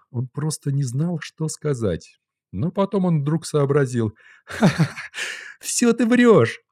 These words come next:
сказал он, "потому что в июне ещё нет яблок на деревьях". "Верно, нет", согласился Карлсон. "Но тогда где вы-то их взяли, яблочные воришки?" И малыш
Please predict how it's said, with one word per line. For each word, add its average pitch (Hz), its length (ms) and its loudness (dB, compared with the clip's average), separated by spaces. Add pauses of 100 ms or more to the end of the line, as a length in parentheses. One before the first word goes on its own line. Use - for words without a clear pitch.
(140)
сказал 104 540 -4
он, 87 160 -6 (220)
"потому 226 320 2
что 220 180 -2
в 202 80 2
июне 208 600 4
ещё 175 240 0
нет 214 260 2
яблок 202 360 0
на 202 100 4
деревьях". 151 600 2 (580)
"Верно, 160 680 -4 (320)
нет", 180 480 -2 (280)
согласился 101 680 -6
Карлсон. 82 560 -6 (400)
"Но 98 160 -2
тогда 139 400 0
где 156 340 2
вы-то 196 300 0
их 98 180 2
взяли, 95 540 0 (140)
яблочные 98 680 -2
воришки?" 98 600 -2 (1080)
И 165 100 0
малыш 156 600 -2